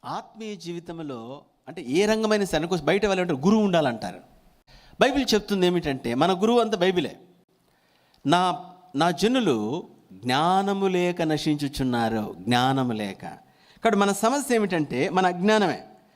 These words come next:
అజ్ఞానం. మరి జ్ఞానం ఎలా వస్తుంది అంటే దేవుని వాక్యం ద్వారా వస్తుంది. చూడండి, నూట పంతొమ్మిదవ కీర్తన,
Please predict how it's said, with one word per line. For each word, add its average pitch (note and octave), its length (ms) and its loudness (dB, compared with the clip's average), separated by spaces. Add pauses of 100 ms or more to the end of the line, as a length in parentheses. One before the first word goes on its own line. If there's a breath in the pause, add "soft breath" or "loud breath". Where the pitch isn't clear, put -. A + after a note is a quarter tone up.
(380 soft breath)
అజ్ఞానం. C#3 380 -2 (380 soft breath)
మరి G3+ 120 2
జ్ఞానం A3 360 0
ఎలా A#3 160 2
వస్తుంది F3+ 840 -4 (840)
అంటే C3+ 580 -6
దేవుని B3 260 2
వాక్యం A#3+ 540 0
ద్వారా F3+ 220 2
వస్తుంది. - 380 -10 (420 soft breath)
చూడండి, G#3+ 480 0 (360 soft breath)
నూట G#3+ 220 0
పంతొమ్మిదవ F3 960 2 (120)
కీర్తన, C#3+ 460 -2